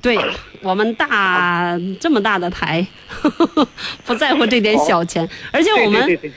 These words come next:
Speaker 1: 而且我们台还有一个四零零六七八一零四三的新闻热线，是你打过来我们掏钱的。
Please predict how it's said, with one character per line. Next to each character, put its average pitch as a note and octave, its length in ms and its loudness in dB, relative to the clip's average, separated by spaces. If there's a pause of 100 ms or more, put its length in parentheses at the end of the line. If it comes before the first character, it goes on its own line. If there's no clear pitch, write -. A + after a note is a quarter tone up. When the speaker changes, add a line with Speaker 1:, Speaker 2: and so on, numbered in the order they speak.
(140)
Speaker 1:
而 C#4 100 0
且 E4+ 100 2
我 E4+ 120 2
们 G3 120 0
台 A3 220 -2
还 C#4 100 -2
有 D4+ 80 0
一 G3 120 4
个 B3 100 0
四 D4 300 -2
零 A#3 200 2
零 G#3 220 4
六 A#3 160 0
七 G#3 180 -4
八 A3+ 220 0
一 A3+ 140 -2
零 G3 180 2
四 G3+ 180 0
三 G#3+ 160 2
的 G3+ 100 4
新 A3+ 200 2
闻 G#3 180 4
热 G#3 140 2
线， G3 220 -2
是 A3+ 120 0
你 A#3 160 4
打 F#3+ 240 -2
过 G#3+ 140 0
来 A#3+ 100 4
我 G#3 260 0
们 - 140 -2
掏 F#3 220 -2
钱 - 220 -8
的。 - 120 -10